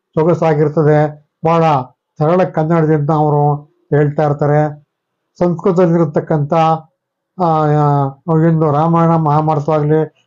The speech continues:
ಗೀತೆಯಿಂದಾಗಲಿ ಅವ್ರು ಓದಿ ಕನ್ನಡದಲ್ಲಿ, ಸರಳ ಕನ್ನಡದಲ್ಲಿ ಅವ್ರ ಬೋಧನೆಗಳನ್ನ ನೀಡ್ತಾ ಇರ್ತಕ್ಕಂಥದ್ದು ಅಂತ ತಾವೀಗ ನೋಡ್ತಾ ಇದ್ದೀರಾ.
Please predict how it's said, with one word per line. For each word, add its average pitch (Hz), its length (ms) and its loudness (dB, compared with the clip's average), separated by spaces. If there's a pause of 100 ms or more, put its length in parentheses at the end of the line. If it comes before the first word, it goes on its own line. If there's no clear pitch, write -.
(140)
ಗೀತೆಯಿಂದಾಗಲಿ 151 680 2 (440)
ಅವ್ರು 151 200 0
ಓದಿ 165 340 2 (460)
ಕನ್ನಡದಲ್ಲಿ, 156 600 0 (440)
ಸರಳ 165 240 0
ಕನ್ನಡದಲ್ಲಿ 147 640 0 (380)
ಅವ್ರ 147 160 0
ಬೋಧನೆಗಳನ್ನ 139 680 0 (520)
ನೀಡ್ತಾ 143 340 0
ಇರ್ತಕ್ಕಂಥದ್ದು 135 680 -4
ಅಂತ 139 140 -2 (540)
ತಾವೀಗ 139 360 0
ನೋಡ್ತಾ 147 340 0
ಇದ್ದೀರಾ. 135 280 -2